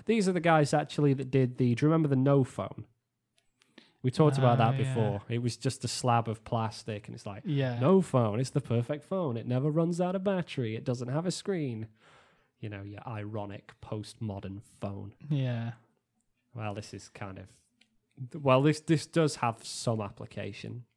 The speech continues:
Speaker 1: in fairness. Uh, I don't think there's any option for you to stop the timer. So I think if you, you know, if the phones are in there, the phones are in there.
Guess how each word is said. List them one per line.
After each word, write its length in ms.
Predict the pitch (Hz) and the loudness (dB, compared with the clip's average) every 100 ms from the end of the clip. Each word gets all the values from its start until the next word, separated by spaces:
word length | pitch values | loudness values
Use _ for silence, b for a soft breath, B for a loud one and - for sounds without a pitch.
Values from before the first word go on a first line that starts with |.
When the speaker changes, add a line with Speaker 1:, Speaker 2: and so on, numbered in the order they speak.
| _ - - | _ -20 -18
Speaker 1:
in 120 | 110 104 | -16 -14
fairness. 640 | - 98 101 101 - - _ _ _ _ _ _ _ | -14 -14 -12 -14 -18 -20 _ _ _ _ _ _ _
Uh, 160 | 127 117 - | -8 -6 -6
I 80 | 123 - | -4 0
don't 220 | 208 294 | 0 -2
think 220 | - 208 | -8 -6
there's 140 | 175 | -4
any 180 | 165 160 | -2 0
option 360 | 156 - 147 139 | -2 -4 -4 -2
for 120 | 135 | 0
you 100 | 123 | 0
to 220 | 120 110 110 _ _ _ _ _ _ _ _ _ _ - | 0 -4 -8 _ _ _ _ _ _ _ _ _ _ -16
stop 480 | - - 120 - - | -14 -8 -6 -6 -8
the 100 | 156 | -12
timer. 440 | - 175 226 247 - _ _ _ _ _ _ | -8 -8 -8 -8 -10 _ _ _ _ _ _
So 260 | - 104 101 | -16 -12 -12
I 40 | |
think 300 | 101 110 110 | -10 -10 -10
if 160 | 113 - | -10 -8
you, 420 | 110 107 104 117 - _ | -6 -6 -8 -10 -14 _
you 80 | 123 | -10
know, 80 | 110 | -8
if 120 | 113 - | -8 -8
the 60 | |
phones 400 | - 147 127 113 | -4 0 0 0
are 120 | 110 | -2
in 120 | 113 101 | -4 -4
there, 120 | 95 | -10
the 100 | 98 | -12
phones 320 | - 107 110 | -12 -12 -12
are 60 | - | -12
in 240 | - 107 107 | -12 -12 -14
there. 220 | - | -20